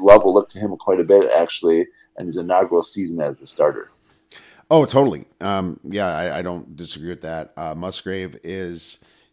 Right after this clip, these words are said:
Speaker 2: definitely a sleeper for me. I have him at, right here at number, uh,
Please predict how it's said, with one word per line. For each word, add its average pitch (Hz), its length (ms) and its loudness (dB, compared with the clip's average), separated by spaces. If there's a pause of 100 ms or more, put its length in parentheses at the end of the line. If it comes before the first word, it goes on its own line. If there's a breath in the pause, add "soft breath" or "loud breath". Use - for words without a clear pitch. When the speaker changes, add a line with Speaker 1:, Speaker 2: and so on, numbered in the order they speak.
(100)
Speaker 2:
definitely 98 640 -8
a 64 100 -14
sleeper 92 400 -12
for 87 140 -14
me. 87 180 -10
I 82 120 -10
have 85 220 -10
him 78 140 -12
at, 73 180 -14
right 78 200 -14
here 78 240 -14
at 67 100 -14
number, 69 400 -16
uh, 62 400 -18